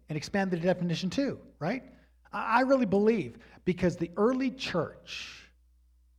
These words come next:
tampered with the commandments of God and expanded the Sabbath to include the S-, Sunday, they opened the door for all of the rest to be ultimately flipped upside down. It's part of why we're seeing what we're seeing today.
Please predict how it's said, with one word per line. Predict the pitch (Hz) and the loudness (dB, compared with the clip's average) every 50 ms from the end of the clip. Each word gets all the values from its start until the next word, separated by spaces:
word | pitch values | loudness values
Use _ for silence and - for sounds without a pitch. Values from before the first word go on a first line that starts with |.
| _ _ _ _ _ _ | _ _ _ _ _ _
tampered | - - 185 202 214 - 226 196 | -4 -2 -2 0 0 0 0 0
with | 175 165 160 | 0 -2 -2
the | - | -4
commandments | 131 - 127 135 147 156 175 185 185 180 - | -6 -6 -4 -4 -2 -2 -2 -4 -4 -6 -6
of | 180 | -6
God | 143 139 120 107 104 107 107 - - _ _ _ _ _ _ _ _ _ _ _ - | -4 -4 -6 -6 -8 -14 -18 -20 -20 _ _ _ _ _ _ _ _ _ _ _ -10
and | 139 131 | -8 -8
expanded | 123 - - - - - 175 185 202 202 196 170 | -8 -10 -14 -6 -4 -2 -2 -2 -2 -4 -6 -6
the | 180 | -8
Sabbath | - - - 151 151 151 135 - | -8 -8 -8 -8 -8 -8 -10 -10
to | - 143 | -10 -10
include | 123 - - 143 139 127 | -10 -10 -10 -12 -12 -10
the | 117 | -12
S-, | - - - - _ _ - 170 165 - _ | -14 -18 -20 -20 _ _ -20 -20 -20 -20 _
Sunday, | _ - - 156 143 120 - 92 101 117 - _ _ - - - _ - | _ -10 -6 -6 -6 -6 -8 -12 -16 -18 -20 _ _ -20 -20 -18 _ -12
they | 120 - - - | -12 -12 -4 0
opened | 151 170 196 - 220 214 208 202 - - 120 | 0 0 0 0 -4 -6 -6 -8 -10 -10 -10
the | 123 127 | -8 -8
door | 113 - 139 151 143 117 95 107 110 - - _ _ _ | -6 -4 -2 -2 -2 -2 -6 -10 -14 -16 -20 _ _ _
for | - 123 - - _ - | -14 -14 -14 -14 _ -12
all | 127 151 175 180 180 | -10 -8 -6 -6 -6
of | 175 - - | -8 -8 -8
the | 175 143 | -10 -10
rest | 131 120 113 101 - - - - - - - - - - _ _ _ _ _ _ _ _ _ _ _ _ _ - | -10 -12 -12 -14 -14 -16 -18 -18 -20 -20 -20 -20 -20 -20 _ _ _ _ _ _ _ _ _ _ _ _ _ -12
to | - | -10
be | - 143 131 117 135 - | -8 -6 -8 -6 -2 -2
ultimately | 165 208 214 214 - 160 147 135 131 127 120 110 101 | 0 0 -2 -4 -8 -10 -12 -12 -14 -16 -16 -16 -18
flipped | - - - - 190 233 220 220 - 135 | -20 -20 -12 -8 -6 -6 -6 -8 -10 -12
upside | 127 117 - - - 120 113 113 - | -12 -12 -10 -10 -10 -10 -10 -10 -12
down. | 123 135 71 - - - _ _ _ _ _ _ _ _ _ _ | -12 -12 -12 -14 -18 -20 _ _ _ _ _ _ _ _ _ _
It's | - - - | -20 -16 -14
part | - - - - 190 214 202 | -12 -10 -6 -4 -2 -2 -2
of | 170 | 0
why | 139 143 139 | 0 -2 -2
we're | 131 120 113 | -4 -4 -8
seeing | - - 175 165 151 | -10 -8 -8 -8 -8
what | 147 139 | -8 -10
we're | 127 120 | -10 -10
seeing | - - 151 135 | -10 -8 -8 -8
today. | 131 - 127 135 156 156 - - | -8 -8 -8 -8 -8 -8 -10 -14